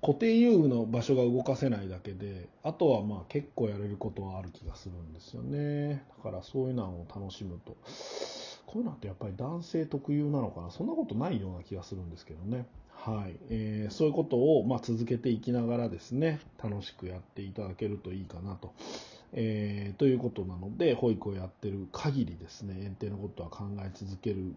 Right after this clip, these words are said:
こともできるんじゃないか。もちろん考えないで、あの、別のことを考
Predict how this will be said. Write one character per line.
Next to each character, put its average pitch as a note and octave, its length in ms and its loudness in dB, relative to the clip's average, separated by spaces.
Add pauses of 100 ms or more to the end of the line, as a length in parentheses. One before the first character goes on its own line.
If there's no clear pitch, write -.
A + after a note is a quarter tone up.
こ - 120 -6
と A2+ 160 2
も F3 220 6
で C3+ 120 6
き C#3+ 140 4
る C3 80 8
ん G2+ 140 4
じ F2+ 80 -6
ゃ E2 60 -8
な D2+ 120 -10
い D#2+ 40 -12
か。 - 120 -10
も A#2 100 2
ち C3+ 120 2
ろ D3+ 80 6
ん A#2+ 60 2
考 A#2+ 100 -2 (200)
え A#2 80 2
な F#2+ 140 -6 (220)
い G#2 240 -4 (120)
で、 D3+ 240 4 (720)
あ A2 60 -4
の、 G2 140 -4
別 A#2 240 0
の A2 80 2
こ - 100 -4
と D#3+ 140 2
を D3 40 4
考 A#2 120 -2